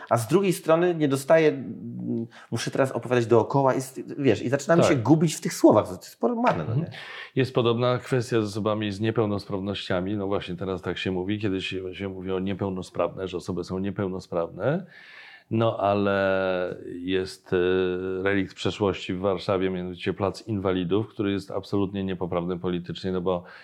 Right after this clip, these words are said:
Speaker 2: inwalida już
Speaker 1: Mhm,
Speaker 2: się,
Speaker 1: mhm,
Speaker 2: prawda,
Speaker 1: mhm.
Speaker 2: od dawna,
Speaker 1: Tak, nie
Speaker 2: od dawna
Speaker 1: może
Speaker 2: nie
Speaker 1: być tak. No
Speaker 2: mówi,
Speaker 1: właśnie.
Speaker 2: że to, to też pokazuje, jak przepracowujemy te, e, te historie.
Speaker 1: Ja
Speaker 2: Dobra.
Speaker 1: myślę sobie, że
Speaker 2: <clears throat>
Speaker 1: chyba tak naprawdę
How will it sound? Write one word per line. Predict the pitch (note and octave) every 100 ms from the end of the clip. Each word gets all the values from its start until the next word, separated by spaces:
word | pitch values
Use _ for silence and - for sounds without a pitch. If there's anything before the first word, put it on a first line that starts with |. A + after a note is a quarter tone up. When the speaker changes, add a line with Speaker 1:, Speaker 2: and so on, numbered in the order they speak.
| -
Speaker 2:
inwalida | G2 F#2 F#2+ G2 G2 G2
już |
Speaker 1:
Mhm, | F#2+ F#2
Speaker 2:
się, | G2 F#2
Speaker 1:
mhm, | F#2 F#2
Speaker 2:
prawda, | F#2 F#2 F#2
Speaker 1:
mhm. | F#2+
Speaker 2:
od |
dawna, | G2 G2 G2+ F#2+ F#2
Speaker 1:
Tak, | - D2+ F#2
nie | A2
Speaker 2:
od | G2+
dawna | A2
Speaker 1:
może | A2
Speaker 2:
nie |
Speaker 1:
być | G#2+
tak. | G#2
No |
Speaker 2:
mówi, | A2+
Speaker 1:
właśnie. | - G#2
Speaker 2:
że | G#2
to, | A2 A2
to | A2+
też | A2+ A2+
pokazuje, | A#2+ A2+ G#2 G#2+
jak | G2+ G2+ - - - -
przepracowujemy | - A2+ G#2+ G#2+ G2+ A2 A#2 G#2
te, | F#2 G2+ G2 G2 F#2 F#2+ F#2 F#2+ G2
e, | F#2
te | G#2+
historie. | G2+ G2 F2 D#2+
Speaker 1:
Ja | F#2
Speaker 2:
Dobra. | A#2
Speaker 1:
myślę | D3+ F3
sobie, | F#3+ F#3
że | E3 D#3+
Speaker 2:
<clears throat> | A#2+
Speaker 1:
chyba | C#3 D3
tak | C#3 C3
naprawdę | B2 C3+ D3+ C#3